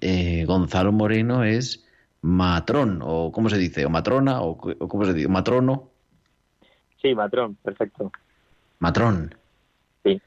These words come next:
Speaker 1: No sé si habéis tenido la oportunidad de escuchar la entrevista con Teresa. La verdad,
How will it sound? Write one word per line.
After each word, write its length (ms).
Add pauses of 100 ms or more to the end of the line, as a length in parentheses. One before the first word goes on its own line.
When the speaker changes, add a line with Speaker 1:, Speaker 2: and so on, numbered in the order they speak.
(1120)
Speaker 1:
No 100
sé 140
si 40
habéis 460
tenido 220
la 80
oportunidad 600
de 640
escuchar 800
la 480
entrevista 640 (400)
con 180
Teresa. 280
La 100
verdad, 320